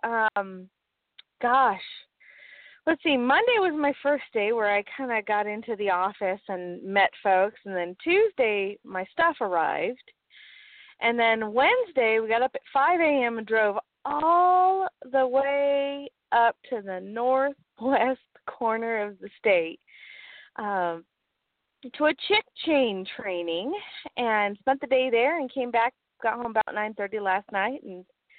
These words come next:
hopped up this morning to go to orientation here in, in, uh, Lee County. And so I'm looking forward to hearing from some of your listeners, whoever is out there.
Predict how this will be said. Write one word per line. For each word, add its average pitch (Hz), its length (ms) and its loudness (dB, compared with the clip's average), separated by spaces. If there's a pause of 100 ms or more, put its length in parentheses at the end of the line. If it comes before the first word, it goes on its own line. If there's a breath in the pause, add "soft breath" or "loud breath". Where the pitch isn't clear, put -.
(340 loud breath)
hopped 277 280 2
up 262 160 2
this 262 180 -2
morning 262 400 0
to 262 60 -4
go 240 180 2
to 233 80 0
orientation 233 920 -2
here 233 400 -6
in, 208 380 -10 (120)
in, 202 340 -12 (240)
uh, 190 220 -8
Lee 220 280 -6
County. 233 500 -4
And 180 280 -6 (800 loud breath)
so 381 80 4
I'm 427 240 2
looking 466 320 2 (120)
forward 403 480 4 (140)
to 349 180 0
hearing 359 480 2 (220)
from 277 320 2
some 320 160 2
of 320 60 0
your 285 180 4
listeners, 269 920 0 (220)
whoever 233 440 2
is 208 180 0 (140)
out 208 200 -4 (100)
there. 202 560 -2